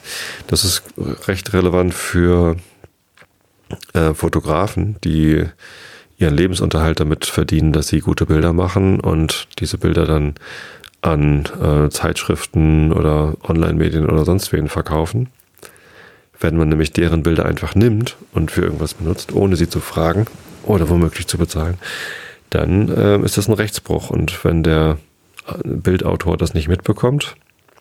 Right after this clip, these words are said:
dann hat er halt Pech gehabt. Und wenn das mitbekommt, kann er aber natürlich, ähm, sich beschweren. Erstmal natürlich bei dem, der den Fehler gemacht hat und dann, äh, zur Not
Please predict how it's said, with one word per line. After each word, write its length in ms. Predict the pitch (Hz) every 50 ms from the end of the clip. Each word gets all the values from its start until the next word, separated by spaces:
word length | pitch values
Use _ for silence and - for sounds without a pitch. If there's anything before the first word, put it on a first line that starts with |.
| _ _ - _ _ -
dann 180 | - 87 87 82
hat 140 | 85 -
er 120 | 82 82 80
halt 200 | 78 78 - -
Pech 240 | - 98 98 - -
gehabt. 320 | 123 113 113 127 - -
Und 120 | - 78
wenn 100 | - 92
das 160 | 117 127 104 -
mitbekommt, 520 | 104 - - 101 98 - 98 95 90 -
kann 180 | - - 90 87
er 80 | 87
aber 200 | 85 82 82 82
natürlich, 480 | 82 78 - - 90 82 80 78 - - - - - - - - - - - - - - _ - - -
ähm, 300 | - 82 80 78 78 78
sich 200 | 80 80 80 -
beschweren. 440 | - 85 - - 82 76 71 69 69
Erstmal 260 | 71 71 - - 78
natürlich 280 | 76 73 - 78 76 -
bei 100 | - 76
dem, 200 | - 76 69 73
der 120 | 76 73
den 220 | 73 73 71 71 69
Fehler 260 | - - 80 76 73
gemacht 340 | - 71 71 78 - - -
hat 160 | - - -
und 160 | - - -
dann, 140 | - - 73 - _ _ _ _ _ _ _ - _ _ _ _ _ _ _ _ _ - - - - - - -
äh, 240 | - 82 78 73 76
zur 160 | - - 82
Not 360 | 76 71 71 73 - - -